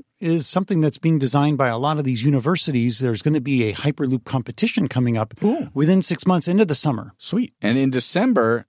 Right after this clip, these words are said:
Speaker 2: they went for pure speed over there at Hyperloop One, and they got up to two hundred and forty miles an hour.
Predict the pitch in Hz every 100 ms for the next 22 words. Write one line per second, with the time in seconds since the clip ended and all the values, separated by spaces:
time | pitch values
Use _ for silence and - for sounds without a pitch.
0 | - 151 160 117 - 104 - - 175 208
1 | - - 262 262 127 107 101 104 95 104
2 | 110 110 107 92 104 107 110 160 160 131
3 | 104 - 190 202 175 190 143 107 - 151
4 | 156 156 131 110 123 139 143 147 131 123
5 | 127 139 80